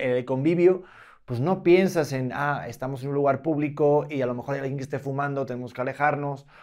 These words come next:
Oye, ciertos alimentos no puedes tomarlos, no puedes, obviamente, tomar alcohol. Eh, también estás más cansada, entonces si es un recorrido o ver a lo mejor algo turístico,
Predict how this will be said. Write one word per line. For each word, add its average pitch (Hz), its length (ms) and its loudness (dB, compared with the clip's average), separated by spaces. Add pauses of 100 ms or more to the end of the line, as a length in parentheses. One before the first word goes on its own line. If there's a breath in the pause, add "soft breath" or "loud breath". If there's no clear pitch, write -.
(120)
Oye, 127 220 0
ciertos 123 280 -4
alimentos 123 400 -4
no 120 140 -6
puedes 120 260 -4
tomarlos, 147 580 0
no 117 140 -4
puedes, 117 500 -2
obviamente, 117 360 -2
tomar 120 240 -2
alcohol. 160 580 4 (380 soft breath)
Eh, 127 160 0
también 127 300 0
estás 127 180 -2
más 127 140 -2
cansada, 147 380 4
entonces 123 260 0
si 123 100 -4
es 120 120 -4
un 139 100 -2
recorrido 127 580 2
o 123 60 8
ver 127 160 4
a 127 80 4
lo 127 60 0
mejor 123 320 0
algo 127 180 0
turístico, 131 640 -2